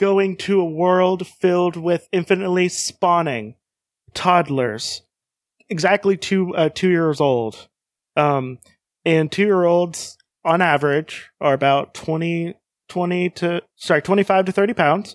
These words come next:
They can walk upstairs one foot at a time.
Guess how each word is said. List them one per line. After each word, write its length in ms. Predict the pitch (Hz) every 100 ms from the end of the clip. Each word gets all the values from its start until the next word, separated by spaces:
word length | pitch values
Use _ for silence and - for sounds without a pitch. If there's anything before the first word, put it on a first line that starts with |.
| _ _
They 80 | 170
can 220 | 165 151
walk 280 | 156 190 - -
upstairs 840 | - - - 185 175 190 233 - - -
one 220 | 156 165 170
foot 160 | 175
at 140 | 165 156
a 20 |
time. 440 | - 151 151 165